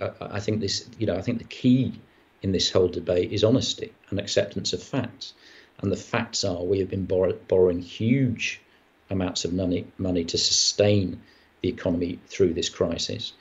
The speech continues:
And those huge amounts of mo-, money are gonna, are gonna be, have to be paid back. And there's no du-, there's no ducking that.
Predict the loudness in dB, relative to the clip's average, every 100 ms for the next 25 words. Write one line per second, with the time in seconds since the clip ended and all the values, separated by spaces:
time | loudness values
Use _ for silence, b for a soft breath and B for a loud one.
0 | b b b _ 0 4 4 4 2 -2
1 | -2 -2 0 0 0 0 0 4 4 4
2 | 0 -2 -2 2 4 4 2 -4 -4 -2
3 | 4 4 2 -6 -6 -6 -2 0 0 0
4 | 0 0 0 0 -2 -4 -10 -10